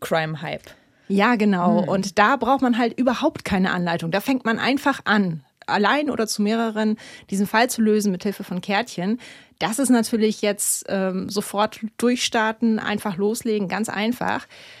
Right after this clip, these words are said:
Speaker 2: Natürlich gibt's dann auch so diese Zwischentöne, wo man dann einfach eine App zur Hilfe hat, die einem dann ein bisschen was erklärt zum Reinkommen. Also eigentlich gibt's da inzwischen sehr viele gute Ansätze, sodass
Speaker 1: Hm.
Speaker 2: man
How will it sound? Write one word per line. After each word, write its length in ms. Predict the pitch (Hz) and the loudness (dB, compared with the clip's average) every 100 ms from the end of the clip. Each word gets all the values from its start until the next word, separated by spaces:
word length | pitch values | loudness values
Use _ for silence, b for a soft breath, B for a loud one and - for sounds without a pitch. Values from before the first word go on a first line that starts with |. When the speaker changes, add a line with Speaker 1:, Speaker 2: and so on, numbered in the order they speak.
| B B | B B
Speaker 2:
Natürlich 340 | - 208 247 247 | -10 -4 -2 -2
gibt's 180 | 240 - | -2 -2
dann 140 | 220 | -2
auch 100 | 208 | -2
so 120 | - | -2
diese 260 | 202 202 202 | -2 0 -2
Zwischentöne, 960 | - 294 285 262 247 254 240 240 233 | -2 -4 0 0 0 0 4 4 4
wo 60 | 208 | 2
man 140 | 202 | 0
dann 120 | 190 | -2
einfach 340 | - 202 214 - | -6 -8 -8 -4
eine 200 | 220 - | -4 -2
App 360 | 226 247 - _ | -2 -2 -10 _
zur 180 | - 202 | -6 -2
Hilfe 480 | 208 202 196 202 190 | 0 -2 -4 -8 -6
hat, 320 | 190 - - | -6 -8 -10
die 80 | 190 | -6
einem 140 | 190 | -4
dann 100 | 185 | -4
ein 40 | |
bisschen 280 | 185 - 196 | -4 -4 -4
was 140 | 190 180 | -4 -8
erklärt 460 | - - 180 175 - | -12 -10 -6 -6 -4
zum 160 | 185 | -4
Reinkommen. 680 | 170 170 170 175 175 165 165 | -4 -4 -6 -8 -8 -6 -6
Also 260 | 180 180 | -6 -4
eigentlich 540 | 185 196 220 247 233 - | -2 -2 0 0 0 -6
gibt's 160 | 214 - | -8 -6
da 80 | |
inzwischen 400 | 180 - - 214 196 | -6 -6 -4 -2 0
sehr 200 | 190 214 | 0 -4
viele 300 | - 202 185 | -4 -4 -2
gute 260 | 190 196 | -2 -4
Ansätze, 500 | - 196 170 165 208 | -2 -2 -2 -4 -4
sodass 240 | 180 - 196 | 0 0 0
Speaker 1:
Hm. 60 | |
Speaker 2:
man 220 | 185 180 | 0 -2